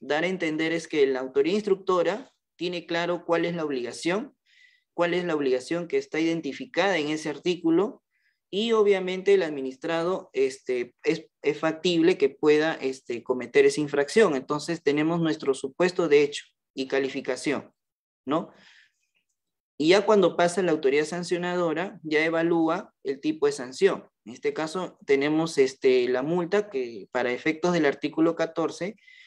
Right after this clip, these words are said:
es de dos uno hasta diez U I Ts, y hay una medida complementaria que es una suspensión de la autorización sanitaria por treinta días hábiles, ¿no?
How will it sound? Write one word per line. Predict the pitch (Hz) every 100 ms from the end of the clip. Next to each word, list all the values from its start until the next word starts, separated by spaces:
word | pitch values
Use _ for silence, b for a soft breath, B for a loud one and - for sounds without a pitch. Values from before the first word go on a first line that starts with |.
| b
es | 135 143 -
de | 147
dos | 139 156 -
uno | 175 170 170
hasta | 139 - 123
diez | 131 135
U | 170
I |
Ts, | 165 185 208 - b b b b -
y | 196 226 151
hay | 165
una | 180 185
medida | 156 143 196 170
complementaria | 135 135 131 123 127 135 147 143 180 - _ _ _
que | - 131
es | 135
una | 170 160
suspensión | 156 156 - 127 131 151 165
de | 170
la | 160
autorización | 151 143 135 131 127 151 151
sanitaria | 170 165 160 151 147 175 - _ _
por | 208 139
treinta | 156 156 151 139
días | 143 139 170
hábiles, | 151 110 - - _ _ _ _
¿no? | - 156